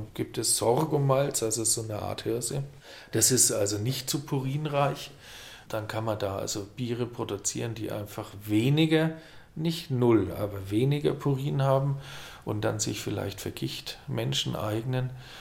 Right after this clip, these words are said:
Und dann gibt es Malze, die sind also definitiv glutenfrei,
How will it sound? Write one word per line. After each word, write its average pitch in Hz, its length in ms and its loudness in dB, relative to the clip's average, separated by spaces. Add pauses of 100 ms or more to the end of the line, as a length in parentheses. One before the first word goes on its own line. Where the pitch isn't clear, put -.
(220)
Und 107 180 -2
dann 101 120 0
gibt 113 240 0
es - 160 2
Malze, 110 400 2
die 107 140 -2
sind 110 200 -4
also 104 220 -4
definitiv 104 800 -4 (100)
glutenfrei, 139 1000 0